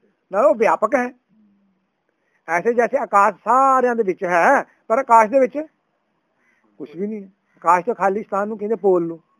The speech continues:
ਔਰ ਆਕਾਸ਼ ਤੋਂ ਅਨੁਗਤ ਨਹੀਂ ਭਾਸਦਾ। ਐਸੇ ਜਿਹੜਾ ਆਕਾਸ਼ ਹੈ ਉਹ ਸਾਰਾ ਸਰਵਤਰ ਵਿਆਪਕ ਜਿਹੜਾ ਹੈ ਭੂਤਾਂ ਦੇ ਵਿੱਚ ਨਹੀਂ ਅਨੁਗਤ। ਅਨੁਗਤ ਮਾਨੇ ਪਰੋਇਆ ਹੋਇਆ, ਓਤ ਪੋਤ ਜਿਹਨੂੰ ਕਹਿੰਦੇ ਆ। ਜਹ ਜੋ ਗਿਆਨ ਹੈ ਸੋ ਹੀ ਭੇਦ ਬੁੱਧੀ ਹੈ।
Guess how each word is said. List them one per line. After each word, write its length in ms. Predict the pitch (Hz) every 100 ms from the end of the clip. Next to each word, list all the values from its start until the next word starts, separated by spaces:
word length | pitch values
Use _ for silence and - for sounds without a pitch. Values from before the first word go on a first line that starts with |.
| _ _ _ _ _ _ _ _ _ _ _ _ _ _ _ _ _ _ _ _ _ _ _ 190
ਔਰ 140 | 226
ਆਕਾਸ਼ 400 | 262 202 202 208
ਤੋਂ 180 | 262 233
ਅਨੁਗਤ 300 | 226 233 233
ਨਹੀਂ 220 | 202 254
ਭਾਸਦਾ। 440 | 254 208 160 135 - _ -
ਐਸੇ 260 | 180 233
ਜਿਹੜਾ 160 | 220 208
ਆਕਾਸ਼ 420 | 185 151 151 165
ਹੈ 340 | 185 226 269 _ _ -
ਉਹ 100 | 220 -
ਸਾਰਾ 280 | 175 202 180
ਸਰਵਤਰ 500 | 170 180 202 226 214
ਵਿਆਪਕ 400 | 185 165 170 175
ਜਿਹੜਾ 280 | 165 180 160
ਹੈ 180 | 202 262
ਭੂਤਾਂ 520 | _ _ 156 151 151
ਦੇ 80 | 170
ਵਿੱਚ 300 | 170 196 196 _ _ 170
ਨਹੀਂ 240 | 196 247
ਅਨੁਗਤ। 340 | 233 240 233
ਅਨੁਗਤ 440 | 214 _ 202 240 240
ਮਾਨੇ 180 | 262 311
ਪਰੋਇਆ 340 | 226 226 240
ਹੋਇਆ, 220 | 202 135 _ _ _ _ _ _ _ _ 185
ਓਤ 160 | 196
ਪੋਤ 180 | 202 220
ਜਿਹਨੂੰ 200 | 208 226
ਕਹਿੰਦੇ 280 | 214 214 175
ਆ। 80 | 117 _ _ _ _ _ _ 160
ਜਹ 300 | 196 226 240
ਜੋ 200 | 208 202
ਗਿਆਨ 420 | 180 160 147 143
ਹੈ 480 | 123 139 175 202 233
ਸੋ 500 | - _ _ 156 180
ਹੀ 320 | 170 190 233
ਭੇਦ 320 | 208 151 147 135
ਬੁੱਧੀ 480 | 135 160 180 214
ਹੈ। 480 | 170 214 233 170 117